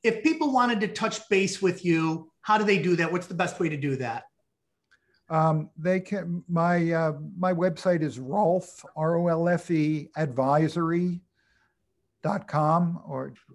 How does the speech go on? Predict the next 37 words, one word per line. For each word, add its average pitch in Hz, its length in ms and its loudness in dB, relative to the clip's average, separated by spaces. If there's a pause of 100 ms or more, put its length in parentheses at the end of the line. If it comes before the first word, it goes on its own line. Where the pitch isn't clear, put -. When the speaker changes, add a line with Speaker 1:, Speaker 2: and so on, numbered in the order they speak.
(180)
Speaker 2:
email 156 300 0
me 151 160 0
at 143 80 -2
S 143 260 -2
Rolf 147 340 0 (300)
at 131 160 -12
Rolf 135 320 -4
Advisory. 123 680 -8 (680)
Speaker 1:
Perfect. 139 380 0
Thank 175 180 -4
you 175 60 -2
so 170 180 -4
much. 151 400 -2
And 180 140 4
Renee? 202 720 4 (460)
I, 175 640 -2 (240)
so 220 440 2
inter-, 208 280 2
I 175 60 0
wanna 180 260 2
hear 202 140 2
what 202 140 0
y-, 170 440 -12
your 208 240 4
final 202 420 2
wrap 190 320 4
up 190 240 2
would, 180 280 0
would 175 220 0
be 180 140 2
about 156 280 2
all 147 240 2
of 139 100 -4
this. 143 220 -6
This 175 140 -8
has 175 120 -10
been 220 400 0